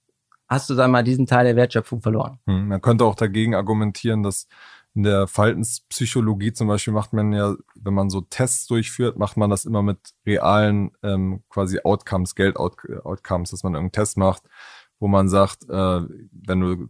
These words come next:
Speaker 2: eine Münze wirfst, kriegst du bei dem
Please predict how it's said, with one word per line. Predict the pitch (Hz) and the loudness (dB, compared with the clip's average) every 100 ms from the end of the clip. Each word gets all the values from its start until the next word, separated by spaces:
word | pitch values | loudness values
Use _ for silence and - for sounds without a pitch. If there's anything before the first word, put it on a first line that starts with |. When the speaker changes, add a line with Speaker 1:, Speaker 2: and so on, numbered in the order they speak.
| - | -14
Speaker 2:
eine | - 80 80 80 98 | -14 -12 -10 -4 4
Münze | 110 120 113 | 6 6 4
wirfst, | 104 101 - | 4 4 4
kriegst | 110 - | -4 -4
du | 101 87 | -2 -2
bei | 87 87 | -2 0
dem | 92 92 87 | 0 0 0